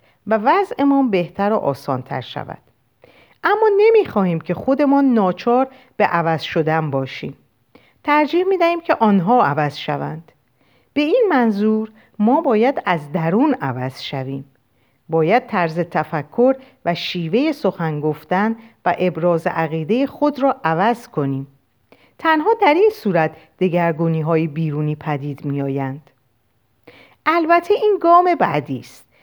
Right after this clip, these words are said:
اکنون برای ما روشن است که مشکلاتمان چیست و از کجا سرچشمه گرفته است. دیگر زمانش رسیده که مشتاق دگرگونی باشیم.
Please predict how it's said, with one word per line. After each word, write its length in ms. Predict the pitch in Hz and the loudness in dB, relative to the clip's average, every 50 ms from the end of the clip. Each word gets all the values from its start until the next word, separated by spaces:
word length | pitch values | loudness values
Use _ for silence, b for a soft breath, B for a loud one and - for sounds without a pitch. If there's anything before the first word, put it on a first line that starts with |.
| _ _ _ - | _ _ _ -2
اکنون 440 | 269 294 285 - - 349 381 415 381 | 0 0 0 -2 -2 -2 0 0 2
برای 300 | - 226 214 220 247 269 | 2 2 2 2 2 2
ما 140 | 269 277 | 2 2
روشن 520 | 277 262 220 160 151 147 - - 226 240 220 | 2 0 0 -2 -2 -2 -2 -2 0 0 0
است 320 | 190 175 170 165 - b b b b b b | 0 -2 -4 -6 -8 b b b b b b
که 120 | - 247 240 | -2 0 2
مشکلاتمان 1000 | 214 233 247 240 - - - 254 254 269 339 415 403 - 330 302 285 285 277 | 4 2 2 0 -2 -4 -2 0 2 2 2 0 0 -2 -2 0 2 2 0
چیست 560 | 269 - - - 254 240 233 233 226 - - b b b b b b - | 0 -2 -6 -4 -2 -2 -2 -4 -6 -10 -16 b b b b b b -2
و 40 | 220 | -2
از 320 | - 226 233 220 - - | 0 0 -2 -4 -6 -6
کجا 640 | - - 240 226 - 240 247 269 285 285 294 294 294 _ _ _ _ _ _ _ _ _ _ _ _ _ _ - - - | -2 0 2 2 4 4 4 4 4 2 0 -2 -6 _ _ _ _ _ _ _ _ _ _ _ _ _ _ -20 -20 -20
سرچشمه 800 | - - - 202 185 175 - - - 156 - - - 202 190 | -10 -4 -2 -2 -2 -2 -4 -6 -6 -6 -4 -2 0 0 2
گرفته 440 | 165 143 127 131 135 127 - - - | 2 2 0 0 -2 -6 -8 -10 -10
است. 360 | 131 127 123 120 - _ b b b b b b b b _ | -10 -10 -10 -12 -14 _ b b b b b b b b _
دیگر 280 | 302 330 302 403 415 392 302 | 0 2 2 2 2 2 2
زمانش 580 | 294 254 247 254 262 277 277 277 269 - - | 2 2 4 4 2 2 2 0 0 -2 -4
رسیده 340 | 202 190 - - 180 165 214 | -4 -4 -4 -4 -4 -4 -2
که 100 | 214 233 | 0 0
مشتاق 540 | 220 208 175 147 - - - 185 175 175 196 | 0 0 0 -2 -4 -4 -2 -2 0 0 -2
دگرگونی 680 | 175 165 147 127 143 135 131 127 - 139 135 139 139 | -2 -2 -2 0 0 -2 -2 -4 -4 -4 -4 -4 -4
باشیم. 460 | 131 127 120 120 - - - - 160 | -6 -8 -8 -10 -12 -16 -20 -20 -20